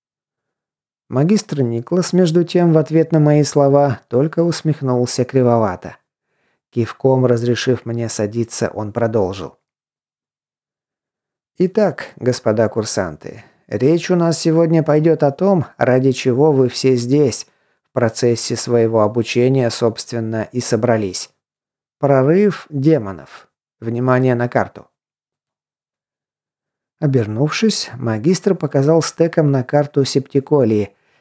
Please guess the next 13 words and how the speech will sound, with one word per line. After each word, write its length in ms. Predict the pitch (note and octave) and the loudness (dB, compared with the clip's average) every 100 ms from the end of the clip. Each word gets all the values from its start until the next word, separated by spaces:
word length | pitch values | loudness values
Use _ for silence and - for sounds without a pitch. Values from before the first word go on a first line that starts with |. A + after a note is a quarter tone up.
| _ | _
где 240 | C3 A#2+ B2 | -10 0 0
ярко 500 | A#2 B2+ C3 - C3 | 2 2 0 0 -2
олели 460 | - A#2 C3 B2+ | 0 2 4 4
три 260 | A#2+ C#3+ C3 | 2 2 2
линии 380 | B2+ B2+ B2 A2+ | 4 2 0 -4
шрамов-разломов. 1120 | - A#2 A2 A2 G2+ A#2+ A2+ A2 F2+ C#2+ - _ _ _ _ _ _ _ _ | -4 -2 -2 -4 -8 -6 -4 -2 -2 -4 -14 _ _ _ _ _ _ _ _
Я 240 | - G2+ G#2+ | -8 -6 -2
же 120 | D3 | -2
вернулся 580 | D#3+ D#3+ D#3+ D#3+ - D3 | 0 2 2 2 2 0
мыслями 540 | C#3+ D3 - C#3 C#3+ | 2 2 2 2 2
к 60 | C#3 | 0
сегодняшней 760 | - A2+ A2+ A2 A2 - B2+ | -2 0 0 -2 -6 -6 -6
ночи, 500 | A#2 A2 G2 - G2+ | -4 -6 -6 -6 -6